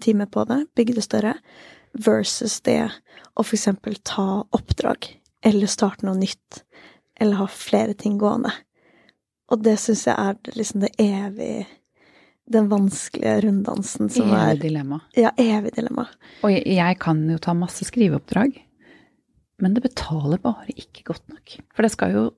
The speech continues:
Speaker 2: hvis jeg nå, nå som jeg har en drøm om å bruke tid på noe annet som ikke betaler noe, så må jeg finansiere det med bedre betalte oppdrag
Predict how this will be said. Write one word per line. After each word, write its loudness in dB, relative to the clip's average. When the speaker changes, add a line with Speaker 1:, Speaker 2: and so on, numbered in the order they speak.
Speaker 2:
hvis -2
jeg 4
nå, 0
nå 0
som -4
jeg 2
har 2
en 2
drøm 0
om -2
å -2
bruke -6
tid -8
på -8
noe 2
annet -2
som -6
ikke -4
betaler -2
noe, 4
så 2
må 4
jeg 0
finansiere -2
det 0
med 2
bedre -2
betalte -4
oppdrag -4